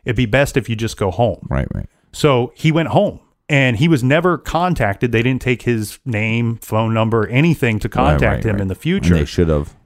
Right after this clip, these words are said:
Speaker 1: Exactly. And,
Speaker 2: Yeah.
Speaker 1: and he says that, uh, you know, "I just assumed that everything I knew, they knew."
Speaker 2: Mm-hmm.
Speaker 1: And so I never
Speaker 2: That's not a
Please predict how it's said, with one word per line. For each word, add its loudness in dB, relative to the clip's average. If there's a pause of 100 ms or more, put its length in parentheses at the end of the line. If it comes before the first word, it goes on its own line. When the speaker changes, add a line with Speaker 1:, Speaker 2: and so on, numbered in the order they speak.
Speaker 1:
Exactly. -2
And, 0 (320)
Speaker 2:
Yeah. 4
Speaker 1:
and 2
he -2
says 0
that, 0
uh, 0 (280)
you 0
know, 2
"I 2
just -4
assumed 0
that 0
everything 0
I 0
knew, 0
they 0
knew." -4 (520)
Speaker 2:
Mm-hmm. 4
Speaker 1:
And 2
so 0
I 2
never 0
Speaker 2:
That's 0
not 4
a 4